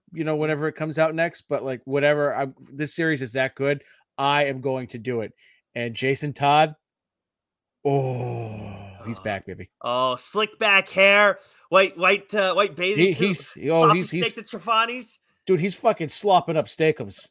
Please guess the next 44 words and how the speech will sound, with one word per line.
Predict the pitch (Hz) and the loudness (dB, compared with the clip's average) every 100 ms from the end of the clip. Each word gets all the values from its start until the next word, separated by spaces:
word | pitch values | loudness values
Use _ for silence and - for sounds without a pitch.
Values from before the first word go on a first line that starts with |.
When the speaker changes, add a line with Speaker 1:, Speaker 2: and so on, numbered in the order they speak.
| - | -6
Speaker 1:
That's | 139 160 175 180 | 0 4 4 4
how | 151 | 4
much | 151 175 | 4 2
Speaker 2:
Oh. | |
Speaker 1:
he's | 156 120 | -2 -2
back, | 123 107 - | -4 -4 -8
baby. | 101 190 | -8 -8
Speaker 2:
<laughs> | 180 | -6
Oh, | 226 | -8
my | 147 139 123 | -8 -10 -8
God! | 143 135 - - - | -6 -6 -8 -20 -6
I'll | 170 | -6
tell | - 226 | -4 -6
you | 190 | -4
what, | 147 160 | -4 -4
too. | 156 156 - _ - | -8 -12 -14 _ -14
Leave | 135 190 302 | -10 -10 -12
it | 330 | -16
to | 247 | -18
fucking | - _ 185 - 175 | -20 _ -20 -20 -20
Chip | - 139 113 - _ _ | -16 -14 -14 -16 _ _
to | 165 | -14
go | 143 156 156 147 143 _ | -4 0 0 0 -6 _
and | 147 143 127 _ - | -8 -8 -10 _ -20
redeem | 160 170 147 208 269 285 | -12 -12 -8 -8 -6 -8
the | 202 | -8
character | 170 170 143 123 - 113 110 - _ 147 | -8 -4 -4 -4 -8 -8 -8 -12 _ -6
and | 165 | -2
then | 165 | -2
give | 151 180 | 0 0
it | 190 | 0
a | |
little | 190 190 | 0 -2
time | 185 170 180 196 - - | -2 -2 -2 -4 -14 -12
and | 156 | -8
be | 185 196 | -4 -2
the | 180 | 0
one | 190 185 | 0 0
to | 170 | -4
make | 180 175 | -4 -2
him | 160 | 0
an | 156 | 2
asshole | 170 - 143 127 107 | 2 0 -6 -6 -6
again. | 113 101 | -8 -10